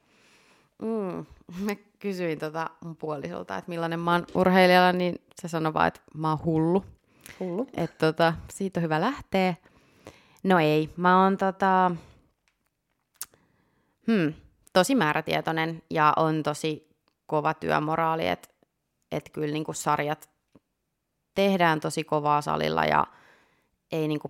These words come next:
Speaker 1: pelkää sitä epämukavuusaluetta, kipukynnystä. Niin kuin
Speaker 2: Joo.
Speaker 1: on todettu, että se on ollutkin mulle se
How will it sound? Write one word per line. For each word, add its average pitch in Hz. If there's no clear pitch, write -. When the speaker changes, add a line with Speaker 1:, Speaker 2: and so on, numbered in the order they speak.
Speaker 1:
pelkää 147
sitä -
epämukavuusaluetta, -
kipukynnystä. -
Niin -
kuin 165
Speaker 2:
Joo. 240
Speaker 1:
on 226
todettu, 156
että 156
se 156
on 156
ollutkin 165
mulle 202
se 185